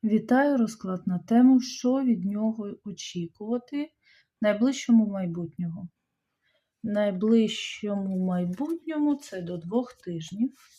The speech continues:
Загадуєте свого коханого. І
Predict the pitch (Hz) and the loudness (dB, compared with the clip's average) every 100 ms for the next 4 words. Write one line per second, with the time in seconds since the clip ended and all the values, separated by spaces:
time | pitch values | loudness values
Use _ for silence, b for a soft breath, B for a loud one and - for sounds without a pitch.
0 | B B B B B _ 185 208 208 208 | B B B B B _ -10 -8 -4 -4
1 | 175 170 165 170 - 180 170 - 165 160 | -4 -6 -6 -10 -10 -10 -8 -8 -10 -10
2 | 160 160 160 165 214 247 - _ _ - | -8 -6 -6 -6 -4 -6 -8 _ _ -20
3 | _ _ _ _ - - B B B - | _ _ _ _ -16 -16 B B B -12